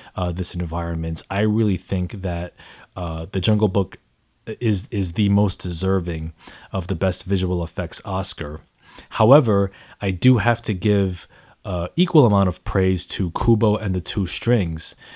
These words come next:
which is just, uh, just an equally amazing piece of stop motion animation. I mean, some of the, j-, just some of the craft work and the creativity that you see in this film is just jaw dropping.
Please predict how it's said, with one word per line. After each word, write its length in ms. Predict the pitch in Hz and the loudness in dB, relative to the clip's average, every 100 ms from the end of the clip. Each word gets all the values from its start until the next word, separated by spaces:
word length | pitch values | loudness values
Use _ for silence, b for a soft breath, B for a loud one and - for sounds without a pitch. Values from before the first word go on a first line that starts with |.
| B B | B B
which 500 | 127 101 104 - - - | -4 2 2 0 -4 -4
is 280 | 117 104 90 | -2 -2 0
just, 440 | 120 117 - - - - | 0 0 -2 -10 -14 -6
uh, 440 | 101 98 92 92 - _ | 0 2 2 0 -4 _
just 220 | - 123 - | -6 -4 -2
an 120 | 98 | -2
equally 420 | 143 135 139 123 | -2 2 4 4
amazing 720 | 110 98 95 101 113 101 98 | 2 -2 0 2 4 2 0
piece 400 | 90 - 104 101 | -2 -2 -2 -2
of 160 | - 98 | -4 -8
stop 440 | - - 107 95 | -6 -4 -2 -2
motion 460 | 95 95 95 - 90 | -2 0 0 -4 -6
animation. 800 | 95 87 85 90 92 - 80 78 | -6 -4 -4 -4 -4 -6 -10 -14
I 120 | 85 | -10
mean, 140 | 87 85 | -8 -6
some 260 | - 127 | -2 0
of 140 | 135 117 | 2 2
the, 400 | 117 104 98 - B B B B - | 2 2 0 -2 B B B B -14
j-, 140 | - | -8
just 180 | - 123 | -4 0
some 140 | - | 2
of 120 | 185 135 | 0 0
the 60 | |
craft 600 | 98 - - 113 127 - | -4 -4 0 0 0 -2
work 260 | 95 90 95 | -2 -2 0
and 80 | 90 | -2
the 60 | |
creativity 920 | - - 110 92 - 113 110 90 85 B B - | -2 0 0 0 -2 -2 0 -2 -4 B B -6
that 120 | 107 | -4
you 100 | 98 | -2
see 380 | 90 - - 104 | -4 -4 -2 -2
in 200 | 104 98 | 0 -2
this 180 | 87 - | -2 -4
film 400 | - 117 101 90 | 0 2 2 0
is 180 | 87 - | -6 -4
just 300 | 104 - 90 | -4 -4 -6
jaw 320 | - 98 104 | 0 2 2
dropping. 680 | 90 82 78 - 76 73 | 0 -4 -6 -8 -12 -12